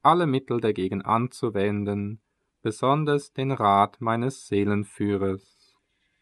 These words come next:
Erhebe also dein Herz ganz sanft, wenn es gefallen ist, und demütige dich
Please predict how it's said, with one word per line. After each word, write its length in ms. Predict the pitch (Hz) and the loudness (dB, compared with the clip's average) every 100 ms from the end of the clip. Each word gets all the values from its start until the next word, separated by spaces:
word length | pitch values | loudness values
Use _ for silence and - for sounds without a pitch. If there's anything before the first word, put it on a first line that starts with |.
| _ _ _ _ _ _ _ _ _ _ _ _ _ _ _ _ _ _ _ - | _ _ _ _ _ _ _ _ _ _ _ _ _ _ _ _ _ _ _ -4
Erhebe 640 | 107 101 139 156 165 - | -2 0 0 4 4 6
also 400 | 117 117 - 117 | 4 4 -2 -4
dein 240 | 95 95 | -2 -4
Herz 480 | 95 110 113 - - | -2 -2 -4 -6 -8
ganz 380 | - 123 135 - | -2 -2 -2 -6
sanft, 560 | 101 101 120 - _ 95 | -2 -2 -2 -8 _ -6
wenn 140 | 95 | -4
es 200 | 98 - | -4 -6
gefallen 520 | 107 - 104 113 117 | -10 0 2 2 -2
ist, 380 | 127 135 - - | -4 -6 -8 -8
und 280 | 143 147 - | -6 -4 2
demütige 580 | 135 143 143 - 135 131 | 2 2 0 -4 -2 -2
dich 240 | 127 | -2